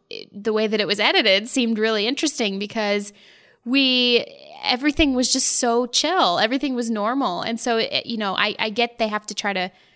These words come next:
make these storylines happen, but if they just, like, really covered these guys being themselves and letting them be themselves, I think so much more of the,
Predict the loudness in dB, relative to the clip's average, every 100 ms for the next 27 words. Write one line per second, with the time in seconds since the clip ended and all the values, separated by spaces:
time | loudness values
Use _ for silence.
0 | _ _ 0 2 2 0 -4 -2 0 0
1 | 0 0 0 -2 -4 -2 -2 -2 -4 -2
2 | -4 0 4 4 2 -2 _ _ _ -4
3 | 0 2 2 2 0 0 -2 -2 0 2
4 | 2 2 0 -4 -2 -2 -2 -4 -4 -6
5 | -6 -8 -6 -4 -4 -2 -4 -4 -6 -4
6 | -4 -6 -6 -6 -6 -6 -6 -6 -4 -2
7 | 0 0 -2 -4 -4 -4 -6 -10